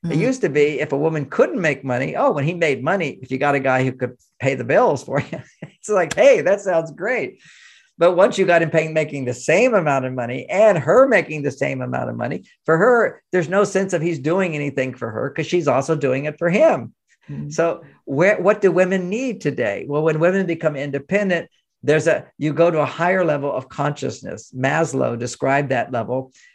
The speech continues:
Speaker 1: as you, you start out with needing survival. Any couple, if they're hungry, just feed 'em and they'll be happy with you. They'll love you <laughs> if they're hungry. You know, protect a woman from danger, she won't have sex with you. You know, all the soldiers coming back,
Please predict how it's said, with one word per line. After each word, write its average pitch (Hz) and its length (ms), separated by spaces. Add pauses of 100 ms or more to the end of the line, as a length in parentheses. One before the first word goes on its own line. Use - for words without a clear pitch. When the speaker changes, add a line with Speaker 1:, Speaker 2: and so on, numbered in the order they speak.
(160)
Speaker 1:
as 127 280
you, 139 240
you 147 160
start 139 240
out 143 160
with 139 160
needing 139 260
survival. 123 880
Any 381 240
couple, 165 380
if 117 100
they're 127 140
hungry, 143 340
just 156 220
feed 175 240
'em 135 100
and 113 100
they'll 127 120
be 123 100
happy 123 380
with 110 220
you. 117 120
They'll 117 160
love 160 260
you 139 140
<laughs> - 140
if - 20
they're - 180
hungry. 120 560 (360)
You 123 120
know, 139 240 (200)
protect 160 420
a 156 60
woman 160 500 (140)
from 127 240
danger, 160 680
she 165 120
won't 175 160
have 185 100
sex - 320
with 131 180
you. 117 260
You 139 120
know, 151 140
all 156 140
the 156 100
soldiers 156 440
coming 156 300
back, - 300